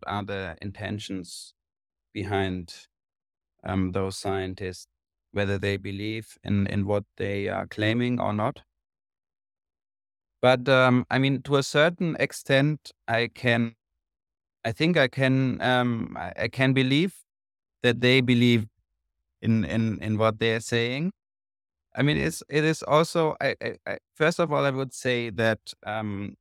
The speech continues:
parenting prac-, practices are extremely morally charged. Um, um, I think there, there are a few other things which, which you find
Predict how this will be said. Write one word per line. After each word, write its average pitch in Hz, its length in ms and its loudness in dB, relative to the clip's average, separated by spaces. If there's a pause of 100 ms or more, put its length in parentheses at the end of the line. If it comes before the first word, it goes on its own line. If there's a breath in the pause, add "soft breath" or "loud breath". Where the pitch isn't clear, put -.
(140)
parenting 135 520 0
prac-, 107 360 -4
practices 101 800 -12
are 98 320 -8 (100)
extremely 120 840 -2
morally 107 500 0
charged. - 680 -10 (1120)
Um, 98 460 -6 (380)
um, 98 360 -14 (640)
I 107 80 -4
think 127 300 0
there, 117 260 4
there 117 260 2
are 117 40 4
a 113 40 -2
few 143 260 -2
other 127 300 0
things 123 460 -4
which, - 640 -10 (200)
which 113 260 -14
you 113 100 -12
find 107 480 -2